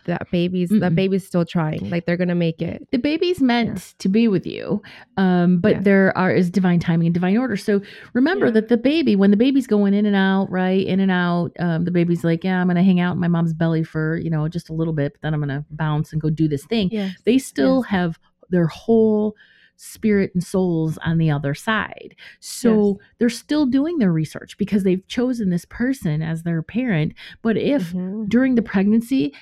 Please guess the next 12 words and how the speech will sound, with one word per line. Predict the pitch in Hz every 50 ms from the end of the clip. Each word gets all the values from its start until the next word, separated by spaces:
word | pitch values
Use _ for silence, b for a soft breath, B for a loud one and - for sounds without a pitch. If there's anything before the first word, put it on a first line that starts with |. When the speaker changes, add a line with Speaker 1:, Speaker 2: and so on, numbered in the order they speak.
| B B
Speaker 2:
the | - 196
mom | 190 185 180 180 180 180 180 180 180 185 - -
is | - 185 175 165 165 165 165 - - b b b - -
abusing | - 170 190 175 160 160 160 165
drugs | 160 214 233 285 294 285 269 269 262 254 254 240 220 214 - - - -
or | 180 170 160 156 156 156
the | 156 160
mom | 165 170 160 160 160 156 151 156 - -
is | 160 160 156 147 -
engaging | - 170 160 160 160 160 160 160 160 151 - - -
in, | - 160 160 156 160 156 B B B B B B _
um, | - 170 165 156 151 156